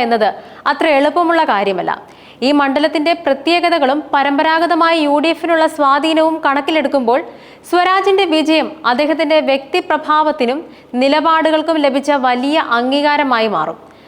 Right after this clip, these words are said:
മുസ്ലിം വോട്ടുകളെ പോലും രാഷ്ട്രീയത്തിന് അതീതമായി സ്വാധീനിക്കാനുള്ള മികവ് സ്വരാജിന്റെ നിലപാടുകൾക്കും പ്രസംഗങ്ങൾക്കുമുണ്ട്. യഥാർത്ഥത്തിൽ ഇത് തന്നെയാണ്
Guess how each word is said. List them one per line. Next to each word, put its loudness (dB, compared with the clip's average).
മുസ്ലിം 0
വോട്ടുകളെ 2
പോലും 0
രാഷ്ട്രീയത്തിന് 0
അതീതമായി 0
സ്വാധീനിക്കാനുള്ള 0
മികവ് 2
സ്വരാജിന്റെ 0
നിലപാടുകൾക്കും 2
പ്രസംഗങ്ങൾക്കുമുണ്ട്. -2
യഥാർത്ഥത്തിൽ 0
ഇത് 0
തന്നെയാണ് 0